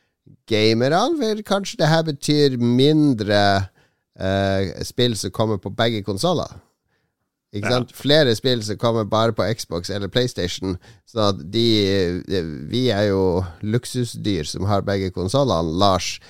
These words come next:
Speaker 1: men de aller, aller fleste har valgt en av de, og da
Speaker 2: Mm.
Speaker 1: vil de få smalere spillbibliotek på grunn av det her.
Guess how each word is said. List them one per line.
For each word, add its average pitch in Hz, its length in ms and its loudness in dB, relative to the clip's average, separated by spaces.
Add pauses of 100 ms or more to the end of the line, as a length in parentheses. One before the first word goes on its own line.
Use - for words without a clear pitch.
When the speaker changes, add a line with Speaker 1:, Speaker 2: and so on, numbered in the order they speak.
(140)
Speaker 1:
men 113 120 -2
de 107 80 4
aller, 113 220 4
aller 101 180 4
fleste 120 320 0
har 95 100 4
valgt 113 340 4
en 117 200 4
av 117 120 4
de, 190 220 4 (360)
og 117 140 -2
da 123 220 6
Speaker 2:
Mm. 123 40 0
Speaker 1:
vil 120 200 2
de 110 500 4
få 104 320 2
smalere 120 1000 6
spillbibliotek 98 880 -4
på 76 120 -14
grunn 73 200 -8
av - 80 -14
det - 80 -6
her. 82 140 -8